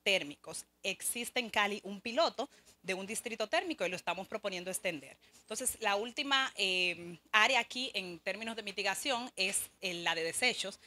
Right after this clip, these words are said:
que es la segunda más amplia. Los desechos de Cali, la mayoría son desechos orgánicos. ¿Qué quiere decir esto? Es una gran oportunidad, es un gran reto, pero también es una gran oportunidad. ¿Por qué? Porque con los desechos or-, orgánicos podemos obtener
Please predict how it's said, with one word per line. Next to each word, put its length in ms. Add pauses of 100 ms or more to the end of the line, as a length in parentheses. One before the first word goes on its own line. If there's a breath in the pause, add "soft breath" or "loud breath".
(260 soft breath)
que 100
es 120
la 160
segunda 480
más 240
amplia. 480 (280 loud breath)
Los 180
desechos 500
de 100
Cali, 260
la 120
mayoría 640
son 420 (100)
desechos 600
orgánicos. 720 (420 loud breath)
¿Qué 160
quiere 180
decir 280
esto? 180
Es 80
una 220
gran 320
oportunidad, 500
es 80
un 140
gran 200
reto, 380
pero 140
también 240
es 100
una 120
gran 180
oportunidad. 580
¿Por 220
qué? 200 (360 loud breath)
Porque 220
con 100
los 100
desechos 380
or-, 260
orgánicos 640
podemos 420
obtener 520